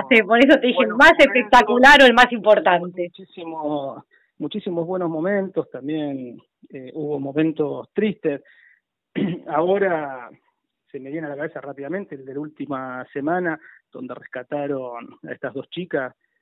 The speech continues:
Speaker 1: que estaban siendo amenazadas en Belgrano,
Speaker 2: Mm.
Speaker 1: eh, en la Croce,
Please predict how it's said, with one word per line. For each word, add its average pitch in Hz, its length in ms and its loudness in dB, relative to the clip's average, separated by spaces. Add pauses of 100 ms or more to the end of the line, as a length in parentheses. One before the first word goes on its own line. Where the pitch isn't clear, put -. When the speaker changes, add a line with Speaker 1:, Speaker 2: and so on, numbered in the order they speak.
(260)
Speaker 1:
que 123 220 -18
estaban 135 400 -10
siendo 143 200 -10
amenazadas 135 680 -8
en 131 100 -12
Belgrano, 156 580 -4 (280)
Speaker 2:
Mm. 202 300 -6
Speaker 1:
eh, 127 300 -18
en 135 160 -20
la 131 140 -12
Croce, 135 580 -4